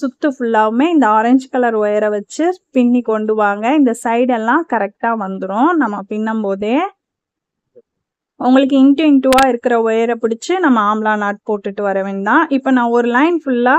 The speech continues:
ஆம்லா நாட்ல ஆரஞ்சு color ஒயர், running ஒயரை வச்சு பின்னி கொண்டு வந்துட்டேன். இப்போ ரெண்டாவது லைன்ல first இருக்கிற ஒய-, knot இருக்கு பாத்தீங்களா, அதை வந்து loose பண்ணிக்கலாம். இந்த ரெண்டு ஒ-,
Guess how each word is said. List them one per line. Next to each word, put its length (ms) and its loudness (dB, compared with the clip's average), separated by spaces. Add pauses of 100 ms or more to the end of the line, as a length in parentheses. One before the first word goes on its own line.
ஆம்லா 360 -2 (120)
நாட்ல 260 -2
ஆரஞ்சு 500 4
color 300 0
ஒயர், 280 -2
running 380 -2
ஒயரை 180 -2
வச்சு 320 -4
பின்னி 260 -2
கொண்டு 380 -4
வந்துட்டேன். 500 -4 (680)
இப்போ 180 4
ரெண்டாவது 560 2
லைன்ல 460 -2 (220)
first 360 -4
இருக்கிற 540 -2
ஒய-, 200 -2
knot 320 0
இருக்கு 280 -8
பாத்தீங்களா, 360 -8
அதை 400 0
வந்து 440 0
loose 300 2
பண்ணிக்கலாம். 500 -4
இந்த 300 0
ரெண்டு 400 2
ஒ-, 180 0